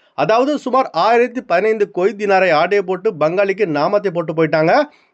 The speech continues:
அதனால நம்ம ஆளுங்க உஷாரா இருங்க. எவன் கேட்டாலும் ஓ டி பி, கி டி பின்னு எதையும் கொடுத்து ஏமாற வேண்டாம். பணம் போனது போனது தான். அப்புறம் தேவையில்லாத மன உளைச்சலுக்கு ஆளாகிடுங்க. திர்பாலக், இந்த மிக முக்கியமான வீடியோவை உங்க நண்பர்களுக்கு கட்டாயமா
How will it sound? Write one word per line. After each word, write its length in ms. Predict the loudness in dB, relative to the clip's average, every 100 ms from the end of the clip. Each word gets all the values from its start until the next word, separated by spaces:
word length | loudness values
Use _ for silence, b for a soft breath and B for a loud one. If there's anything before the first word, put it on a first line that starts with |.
| _
அதனால 380 | -2 0 2 2
நம்ம 320 | 2 0 0
ஆளுங்க 240 | 2 0 0
உஷாரா 360 | 0 2 2
இருங்க. 420 | 0 0 0 0 B B -6
எவன் 360 | 0 2 2
கேட்டாலும் 540 | 0 2 2 4 2 2
ஓ 120 | -2
டி 180 | -2 -6
பி, 120 | -6
கி 140 | -6
டி 120 | -6
பின்னு 240 | -4 -4 -2
எதையும் 300 | 0 0 0
கொடுத்து 320 | -2 -2 -2
ஏமாற 360 | 0 2 4 4
வேண்டாம். 380 | 2 0 -2 b b b
பணம் 340 | 0 2 2 2
போனது 380 | 2 2 0
போனது 320 | -2 0 0 0
தான். 260 | -2 -2 _
அப்புறம் 320 | -8 -4 -4 -2
தேவையில்லாத 640 | 0 2 2 2 2 2
மன 260 | 2 0 2
உளைச்சலுக்கு 400 | 0 -2 -4 0
ஆளாகிடுங்க. 720 | 2 2 0 0 -2 0 0 -2 b b _
திர்பாலக், 520 | -4 0 0 2 0 -4 -10
இந்த 220 | -2 0
மிக 200 | 2 0
முக்கியமான 500 | -2 -2 0 2 2
வீடியோவை 460 | 0 0 2 2
உங்க 220 | 0 -2 -2
நண்பர்களுக்கு 640 | -2 0 2 2 0 -4
கட்டாயமா 300 | 0 0 0